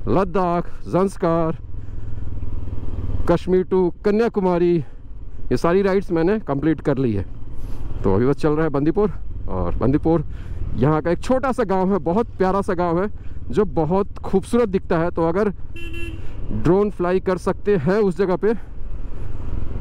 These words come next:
तो drone से आपको ज़रूर से उस छोटे से शहर या गांव बोलो, proper थर्ड आई से आपको व्यू दिखाएंगे। चलिए, चलते हैं। क्या view है भाई साहब, क्या view है।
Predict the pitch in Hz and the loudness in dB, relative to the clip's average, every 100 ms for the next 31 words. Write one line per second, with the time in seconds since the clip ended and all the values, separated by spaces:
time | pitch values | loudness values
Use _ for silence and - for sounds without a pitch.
0 | - 185 156 156 196 202 202 170 - 196 | 0 2 2 2 2 2 0 -2 -2 -2
1 | 151 151 185 208 202 185 - - - - | 0 2 2 2 2 0 -2 -8 -8 -6
2 | - - - 185 220 190 202 190 - - | -4 -2 2 2 2 2 0 0 -4 -6
3 | - - - - - - - - - - | -6 -6 -4 -2 -2 0 0 0 2 2
4 | - - - - 180 196 190 - 143 160 | 2 2 2 4 4 2 0 -2 0 2
5 | 185 185 180 185 - - - - - - | 2 2 0 0 -4 -4 -4 -6 -6 -4
6 | - - 160 - 190 - 175 175 165 160 | 0 2 2 2 0 2 2 2 0 0
7 | 208 208 - 131 175 135 - 110 107 90 | -2 -2 0 2 2 2 0 0 0 -2
8 | - - - - - - 180 165 156 127 | -2 -2 -2 0 0 2 2 2 0 -2
9 | - 113 - - - - - 135 151 175 | -2 -2 -2 -2 0 0 2 2 2 2
10 | 175 156 147 170 175 156 139 135 139 131 | 0 0 2 4 2 2 0 0 0 0
11 | 135 131 107 - - - - - 127 143 | 2 0 -2 -4 -4 -4 -4 0 2 2
12 | 117 131 147 131 107 | 2 2 2 2 2